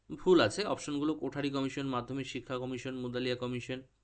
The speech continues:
মাধ্যমিক শিক্ষা কমিশন, এগুলো কিন্তু ভুল আছে। আহ, অপশন একই রকম হয়েছে, মাধ্যমিক শিক্ষা কমিশন, মাধ্যমিক শিক্ষা কমিশন, মুদালিয়া কমিশন,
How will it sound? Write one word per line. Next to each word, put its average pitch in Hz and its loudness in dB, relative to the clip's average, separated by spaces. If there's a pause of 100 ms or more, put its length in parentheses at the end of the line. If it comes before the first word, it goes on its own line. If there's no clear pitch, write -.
(500)
মাধ্যমিক 117 -2
শিক্ষা 123 -8
কমিশন, 120 -6
এগুলো 120 -6
কিন্তু 120 -6
ভুল 113 -2
আছে। 107 -6 (680)
আহ, 113 -4 (220)
অপশন 117 -4
একই 117 -4
রকম 127 -2
হয়েছে, 135 -2
মাধ্যমিক 120 -2
শিক্ষা 123 -8
কমিশন, 123 -4
মাধ্যমিক 117 -4
শিক্ষা 113 -12
কমিশন, 113 -8
মুদালিয়া 107 -6
কমিশন, 107 -10